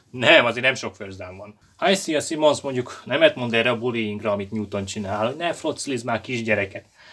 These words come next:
Elkapja, lehúzza, szekre, elkapja Simmons, elkapja. Elég legyen most már a szaladgálásból. Isaiah Simmons mindenhol ott van,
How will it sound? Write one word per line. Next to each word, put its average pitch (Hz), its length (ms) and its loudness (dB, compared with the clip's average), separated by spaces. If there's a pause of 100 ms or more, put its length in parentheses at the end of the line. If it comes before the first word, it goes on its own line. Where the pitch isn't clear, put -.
(200)
Elkapja, 156 480 4
lehúzza, 143 420 2
szekre, 131 460 -4
elkapja 120 480 -4
Simmons, 123 540 -8 (280)
elkapja. - 560 -4 (1700)
Elég 110 320 -6
legyen 98 240 -4
most 92 200 -10
már 214 100 -6
a - 20 -6
szaladgálásból. 101 1000 -2
Isaiah 151 240 2
Simmons 156 320 -4
mindenhol 175 420 2
ott 170 160 0
van, 107 240 -4